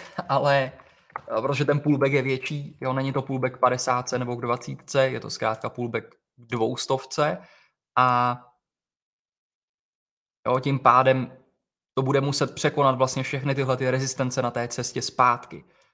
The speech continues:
Jo, tahle ta rezistence, pak je tady hned další tahle ta rezistence, ale pokud tomu obchodu dáte čas, tak si myslím, že to není úplně nejhorší setup, který se tady pomalu rýsuje.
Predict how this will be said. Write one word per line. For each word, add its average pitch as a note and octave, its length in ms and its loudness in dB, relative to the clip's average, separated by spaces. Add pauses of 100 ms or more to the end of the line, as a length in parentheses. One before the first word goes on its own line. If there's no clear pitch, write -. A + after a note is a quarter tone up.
(180)
Jo, G2+ 140 -4
tahle B2+ 320 0
ta B2 120 -2
rezistence, A2+ 760 -6
pak A2 160 -8
je G#2 60 -8
tady G#2+ 180 -6
hned A2+ 160 -8
další A#2+ 360 -2
tahle A#2 200 -4
ta A2+ 120 0
rezistence, A2+ 500 -6
ale C3+ 160 4
pokud E3+ 260 2
tomu E3 200 4
obchodu D3 380 2
dáte B2+ 340 0
čas, C#3+ 460 0 (400)
tak - 140 -2
si - 120 0
myslím, C3+ 420 -2
že C3 480 -2 (600)
to D3 80 0
není D3+ 180 4
úplně C#3+ 320 2
nejhorší C3+ 560 0
setup, B2+ 340 -2
který A#2+ 280 -2
se A#2+ 120 -6
tady A#2+ 180 -2
pomalu A#2 380 0
rýsuje. - 440 -6